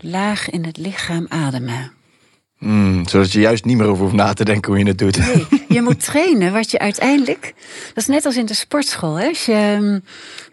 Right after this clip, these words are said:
Speaker 1: je traint bijvoorbeeld bovenlichaam en zorgt dat, eh, armen, handen, alles de greep sterk wordt. En, en,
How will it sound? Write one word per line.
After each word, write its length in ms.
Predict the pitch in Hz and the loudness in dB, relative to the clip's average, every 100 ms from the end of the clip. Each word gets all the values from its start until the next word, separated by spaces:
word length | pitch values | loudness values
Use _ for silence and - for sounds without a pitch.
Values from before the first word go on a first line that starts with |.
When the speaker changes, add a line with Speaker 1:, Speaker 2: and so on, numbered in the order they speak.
| - - | -12 -6
Speaker 1:
je 140 | 190 - | -6 0
traint 220 | 233 233 | 2 2
bijvoorbeeld 360 | 220 214 196 170 | 2 0 -2 0
bovenlichaam 960 | 208 233 233 208 208 - 208 202 202 | 0 0 -2 -2 -2 -4 -2 0 -2
en 140 | 139 165 | -4 -4
zorgt 340 | 196 185 - | -6 -6 -8
dat, 240 | 107 - 170 | -12 -12 -12
eh, 60 | 175 180 170 | -8 -8 -8
armen, 360 | - 202 202 185 | -6 -4 -4 -4
handen, 460 | 170 196 202 180 | -4 -4 -6 -6
alles 320 | - 196 202 - | -8 -6 -8 -8
de 100 | - | -10
greep 460 | - - - 202 | -8 -8 -8 -6
sterk 440 | - 214 190 190 175 | -6 -4 -4 -6 -6
wordt. 340 | 196 196 - | -4 -4 -4
En, 180 | 170 165 - - - - - - - - - - _ _ _ | -4 -6 -10 -20 -20 -20 -18 -18 -18 -20 -20 -20 _ _ _
en, 600 | - 190 185 185 185 180 | -2 0 2 2 0 -4